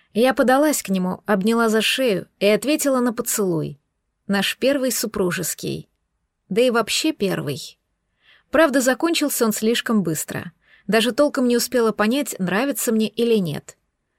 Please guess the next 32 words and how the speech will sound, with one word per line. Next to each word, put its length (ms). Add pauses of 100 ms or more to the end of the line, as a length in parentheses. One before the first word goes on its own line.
(400)
А 120
ведь 180
нам 220
придется 500
пойти 300
куда 260
дальше 340
поцелуя, 680 (300)
и 80
от 220
этого 260
никуда 380
не 120
деться. 600 (1300)
«Поздравляю, 840 (100)
дети 400
мои», 460 (440)
произнес 640
дежурную 640
фразу 520
мужчина 640
в 80
белой 400
рясе. 560 (580)
Опустил 460
взгляд 380
на 60
наши 320
руки 260
и 40
почему-то 460
нахмурился. 800